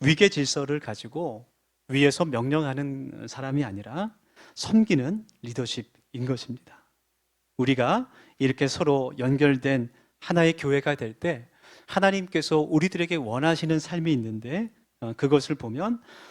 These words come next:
서로 지체가 되는 교회에게 참된 말을 하라는 그 말씀이에요. 어, 에베소 교회는 많은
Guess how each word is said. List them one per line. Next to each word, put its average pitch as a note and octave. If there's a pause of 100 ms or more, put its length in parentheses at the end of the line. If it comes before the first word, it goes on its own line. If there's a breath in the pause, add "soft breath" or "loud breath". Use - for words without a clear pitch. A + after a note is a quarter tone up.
서로 F#3
지체가 E3
되는 D3
교회에게 B2 (440)
참된 A3+
말을 B2
하라는 D3 (300)
그 -
말씀이에요. G#2 (1300 loud breath)
어, C#3
에베소 F3
교회는 C#3+ (420)
많은 F#3